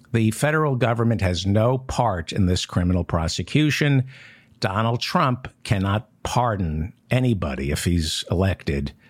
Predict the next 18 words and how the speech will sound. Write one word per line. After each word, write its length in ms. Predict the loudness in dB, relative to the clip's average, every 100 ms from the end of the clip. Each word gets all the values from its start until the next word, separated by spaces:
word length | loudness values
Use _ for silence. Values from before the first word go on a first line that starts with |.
| -10
president 540 | -2 0 0 -4 -4 -4
again. 400 | -4 -4 -2 -2
He 100 | -2
can't 280 | 0 -2 0
pardon 340 | -2 -2 -2
himself 580 | -4 -4 -2 -2 -2 -2
or 100 | -2
anybody 560 | 2 2 2 2 2
else. 380 | 0 0 -2 -4 -10 -20 -20 -6
And 520 | 0 2 2 0 -2 _ _ _ _ _ _ _
if 180 | 0 2
he, 200 | 0 -2 -4 -4
if 140 | 0
he 220 | 0 -2 -6 _ _ _ -12 -4
is 180 | -2 0
convicted 540 | -2 2 0 0 2
in 120 | 2
Georgia, 640 | 2 2 2 0 0 0